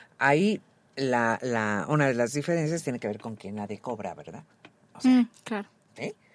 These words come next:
Speaker 1: Entonces son intercambios acordados, como bien dices,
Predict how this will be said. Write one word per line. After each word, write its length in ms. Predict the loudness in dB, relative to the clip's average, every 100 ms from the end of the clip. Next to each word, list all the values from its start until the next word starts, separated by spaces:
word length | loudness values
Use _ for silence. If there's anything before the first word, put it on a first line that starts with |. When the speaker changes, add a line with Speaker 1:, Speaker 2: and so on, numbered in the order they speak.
| _
Speaker 1:
Entonces 340 | _ -6 -6 -4
son 160 | -4
intercambios 640 | -4 -4 -6 -4 -6 -6 -8
acordados, 680 | -8 -6 -6 -4 -4 -6 -10
como 220 | -14 -14 -12
bien 200 | -10 -8
dices, 500 | -8 -8 -10 -12